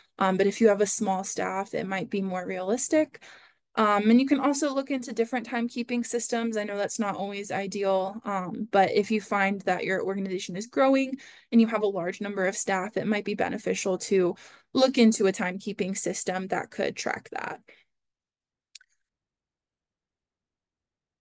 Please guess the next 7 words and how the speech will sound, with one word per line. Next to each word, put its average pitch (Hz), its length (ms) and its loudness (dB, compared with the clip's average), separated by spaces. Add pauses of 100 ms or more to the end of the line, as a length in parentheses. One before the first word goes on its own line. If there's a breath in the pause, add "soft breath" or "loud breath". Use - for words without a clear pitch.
Righty, - 320 -6
so 254 360 6
moving 302 420 4
on 254 220 4
to 254 120 -6
the 233 140 2
next, - 600 0